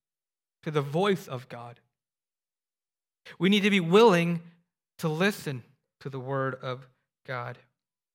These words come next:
We grow through our willingness to learn,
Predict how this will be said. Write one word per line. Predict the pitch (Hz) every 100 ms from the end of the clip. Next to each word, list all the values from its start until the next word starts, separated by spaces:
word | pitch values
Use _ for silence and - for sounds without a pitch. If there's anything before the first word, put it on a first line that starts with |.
| _ _ _ _ _ _ _ _ _ -
We | 190
grow | 156 196 226 220
through | 190
our | 170
willingness | 156 185 180 170 147
to | - 143
learn, | 143 175 175 151 147